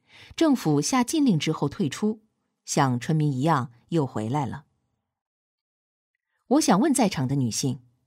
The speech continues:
你们对现在的生活满意吗？你们想要改变生活吗？要。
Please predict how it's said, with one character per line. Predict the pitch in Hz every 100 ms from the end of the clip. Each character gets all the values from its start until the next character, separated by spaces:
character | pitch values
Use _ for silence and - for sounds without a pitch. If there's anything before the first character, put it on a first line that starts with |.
| _ - -
你 | 220
们 | 226 294
对 | 311
现 | - 330
在 | 311
的 | 170
生 | - 302
活 | 262
满 | 269 120 120
意 | 208
吗？ | 139 110 - _ _ _ _ _
你 | 214
们 | 330
想 | - 147
要 | 202 254
改 | 135 104
变 | 277 220
生 | - 175
活 | 131
吗？ | 113 - - _ _ _ _ _ _ _ _ _
要。 | 269 339 320 302 262 170 -